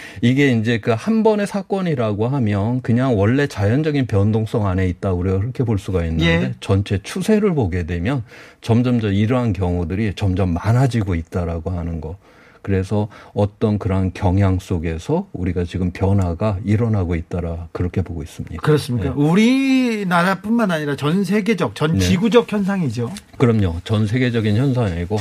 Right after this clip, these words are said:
Speaker 1: 우리나라 같은 경우는 오히려 이러한 것이 그렇게 뚜렷하게 나타나는 나라가 아니에요.
Speaker 2: 예.
Speaker 1: 왜냐면은 뭐 봄, 여름, 가을, 겨울, 겨울,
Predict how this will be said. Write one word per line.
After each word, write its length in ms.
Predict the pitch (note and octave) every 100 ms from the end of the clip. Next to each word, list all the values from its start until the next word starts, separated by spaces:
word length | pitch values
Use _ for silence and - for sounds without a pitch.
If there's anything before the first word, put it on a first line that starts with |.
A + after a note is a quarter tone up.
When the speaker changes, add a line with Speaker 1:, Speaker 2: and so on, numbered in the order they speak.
| - - - -
Speaker 1:
우리나라 440 | A#2+ E3 F3 F3
같은 260 | E3 D#3+ E3
경우는 500 | D3+ D3 D3 D3+ D3+
오히려 640 | A2 B2 B2 C3+ C3+ B2 G#2+
이러한 460 | A2+ B2+ B2+ A2+
것이 220 | G2+ G2 B2+
그렇게 180 | G2+
뚜렷하게 500 | A2+ - B3 - G#3+
나타나는 560 | E3+ F2+ C#3 B2+ A#2+ G#2+
나라가 380 | F#2+ F#2 F#2 E2
아니에요. 500 | G#2+ A2+ F#2+ D#2 - D#3
Speaker 2:
예. 240 | C#3 D3+ F3+ _
Speaker 1:
왜냐면은 680 | B2+ D3 D#3 D#3 D3+ D3+ C#3+
뭐 140 | B2 A#2
봄, 220 | C3+ D#3+
여름, 220 | F#3 F3
가을, 260 | C#3 B2+ A#2
겨울, 360 | G#2+ G#2 G2+ - -
겨울, 400 | A2+ A2+ A2+